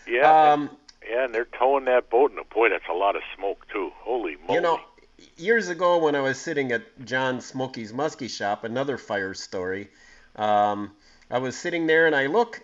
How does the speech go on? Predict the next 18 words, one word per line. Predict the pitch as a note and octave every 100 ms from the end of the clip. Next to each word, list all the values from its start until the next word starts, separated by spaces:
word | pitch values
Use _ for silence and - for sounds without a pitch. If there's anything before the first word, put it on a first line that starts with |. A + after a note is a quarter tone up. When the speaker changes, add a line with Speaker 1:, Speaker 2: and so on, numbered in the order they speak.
| -
Speaker 2:
and | C#3
I | C#3+
see | C#3+ - G#3+
some | - D#3 D3
guy | D3 C#3+
frantically | C#3 - D3 F3+ E3 F3 C#3 C3+ A2+ - _ _ _ A#2
dipping, | F#2+ D#3+ F3 D#3 C#3+ B2+
like, | C3 C3+ B2+
a |
little, | C3 D#3 C3 G#2+ - -
whatever, | A#2 C#3 B2 A#2
minnow | B2+ D3+ C3
bucket | B2+ B2+ C3+ A#2+ - _ _
in, | B2+ B2+ -
in | C3 C3
the | A#2+
water | C3 C3+ C#3+ C3 A#2+
and, | A2